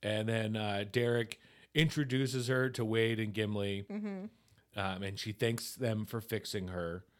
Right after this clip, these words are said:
Speaker 1: And then I was like, "Oh, shit. That's the same model
Speaker 2: Mm-hmm.
Speaker 1: as the wife."
Speaker 2: Yeah.
Speaker 1: I didn't, yeah, yeah. I didn't get that at first when she was just <laughs> running into bookshelves.
Speaker 2: Right. <laughs> Yep.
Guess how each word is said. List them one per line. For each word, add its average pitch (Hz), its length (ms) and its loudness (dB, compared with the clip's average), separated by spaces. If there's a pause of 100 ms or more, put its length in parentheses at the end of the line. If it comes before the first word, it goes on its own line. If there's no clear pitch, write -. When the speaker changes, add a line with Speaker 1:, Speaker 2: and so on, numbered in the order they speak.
Speaker 1:
And 104 120 -2
then 113 80 2
I 104 40 2
was 104 100 0
like, 101 120 -6
"Oh, 160 120 0
shit. - 440 -2 (520)
That's 175 300 4
the 180 180 2
same 160 680 2 (160)
model 123 800 0
Speaker 2:
Mm-hmm. 208 160 -2
Speaker 1:
as 123 220 0
the 147 80 4
wife." 226 440 0
Speaker 2:
Yeah. 185 120 0 (420)
Speaker 1:
I 123 80 2
didn't, 135 300 -2
yeah, 135 180 2
yeah. 127 380 -2 (300)
I 117 60 2
didn't 120 240 0
get 131 180 4
that 104 120 0
at 95 120 -6
first 87 320 -8
when 98 160 -6
she 107 120 -6
was 101 140 -2
just 98 160 -6 (100)
<laughs> 95 100 -10
running 113 340 0
into 104 200 -2
bookshelves. 143 600 0
Speaker 2:
Right. 208 260 4 (100)
<laughs> - 20 -4 (1600)
Yep. 180 280 0